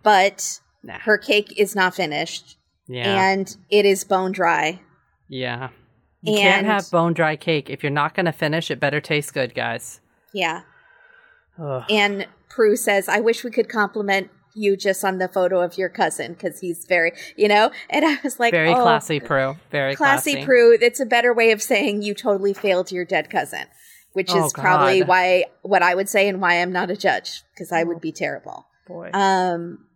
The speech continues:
Speaker 1: yeah, Linda, I'm rooting for. She just seems to be a little bit of a hot mess.
Speaker 2: Yep.
Speaker 1: Um,
Speaker 2: But you gotta have a couple of those.
Speaker 1: Oh, they're the best.
Speaker 2: 'Cause you know she's gonna pull out one real good one.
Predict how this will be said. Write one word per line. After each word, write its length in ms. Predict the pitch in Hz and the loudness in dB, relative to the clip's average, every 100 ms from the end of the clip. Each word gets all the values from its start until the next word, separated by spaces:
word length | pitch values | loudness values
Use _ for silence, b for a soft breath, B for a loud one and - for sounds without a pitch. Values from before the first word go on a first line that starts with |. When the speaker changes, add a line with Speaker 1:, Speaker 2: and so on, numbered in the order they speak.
| _ - | _ -2
Speaker 1:
yeah, 200 | 202 185 | 0 2
Linda, 320 | 185 202 208 | 0 0 2
I'm 280 | 214 190 190 | 4 2 0
rooting 260 | 185 190 | -2 -4
for. 240 | 196 208 208 | -4 0 0
She 160 | 208 | -2
just 220 | 196 190 - | -8 -6 -2
seems 240 | 208 208 | -2 -4
to 80 | 214 | -4
be 140 | 202 | -2
a 60 | 190 | 0
little 280 | 180 185 185 | 2 0 2
bit 120 | 202 | 0
of 100 | 190 | -2
a 40 | 196 | -4
hot 280 | 180 180 | -2 0
mess. 400 | 180 185 254 - - _ _ _ - | 0 -2 -2 -12 -20 _ _ _ -2
Speaker 2:
Yep. 160 | 220 - _ _ _ _ _ _ _ _ _ _ - _ _ _ | -2 -4 _ _ _ _ _ _ _ _ _ _ -20 _ _ _
Speaker 1:
Um, 680 | 214 214 214 208 214 208 214 _ _ | 0 4 4 2 -2 -4 -8 _ _
Speaker 2:
But 140 | 170 - | -8 -4
you 60 | |
gotta 180 | 175 170 | -2 0
have 160 | 165 165 | -2 -4
a 40 | |
couple 300 | - 165 160 | -2 -4 -2
of 80 | 135 | -6
those. 400 | 123 120 - - _ _ _ | -6 -10 -12 -20 _ _ _
Speaker 1:
Oh, 320 | 226 214 196 180 | 2 4 4 2
they're 160 | 226 240 | -2 0
the 80 | |
best. 140 | 254 277 | 2 4
Speaker 2:
'Cause 140 | 208 | 4
you 80 | 226 | 4
know 140 | 269 | 2
she's 240 | 302 277 226 | 2 -2 -2
gonna 200 | 202 180 | 0 -2
pull 240 | - 165 | -2 0
out 220 | 156 143 | 0 0
one 240 | 151 143 135 | -2 -4 -2
real 220 | 135 131 | -2 -2
good 240 | - 131 | -2 -4
one. 260 | 135 131 151 | -4 -8 -10